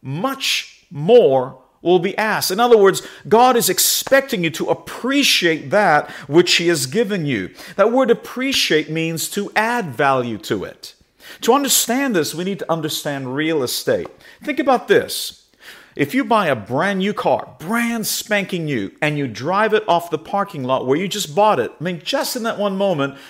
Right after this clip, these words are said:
you have now lost thousands of dollars for nothing less. Nothing's changed, just a few meters. That makes a huge difference. That's what we call depreciate.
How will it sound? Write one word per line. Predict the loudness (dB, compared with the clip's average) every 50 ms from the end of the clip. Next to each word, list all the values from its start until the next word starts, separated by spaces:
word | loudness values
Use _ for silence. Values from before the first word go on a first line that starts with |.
| -16 -8
you | -4 0 2 2
have | 2 2 0
now | -2 -2 -2 0
lost | 2 4 4 4 2 2 -2 -8 -12 _ _
thousands | -16 -4 0 2 4 4 4 4 2 0 -2 -2
of | -2 0
dollars | 4 4 4 4 4 2 -2 -4 -8 -10 _ _ _
for | -2 0
nothing | 0 0 0 -2 -2 -4 -6
less. | -4 -4 -4 -4 -4
Nothing's | -4 -4 -4 -4 -4 -2
changed, | -2 -2 -2 -2 -2 -2 -4 -6 -8 -12 -16 -20 -18 _
just | -2 -2 -2 0 0
a | -2 -4
few | -4 -6 -8 -6 -4 -2 -2 -2 -4 -6 -8 -14 -20 -20 _ -8
meters. | -4 0 2 2 2 2 0 -4 -6 -8 -10 -10 -12 _ _ _ _ _ _ _ _ _ -2
That | -2 -2 -2 -2
makes | -4 -6 -6 -6
a | -6
huge | -6 -4 -6 -4 0
difference. | 2 2 2 2 0 -8 -8 -10 -16 -20 _ _ _ _ _ _ _
That's | 2 2 2 2 0
what | 0 0
we | 0
call | 0 0 2 2 2 2 0 -4
depreciate. | -8 -14 -8 -4 -2 0 0 0 0 -2 -4 -8 -12 _ _ _ _ _ -6 -4 -4 -2 -2 -4 -6 -6 -6 -8 -10 -12 -16 -20 -20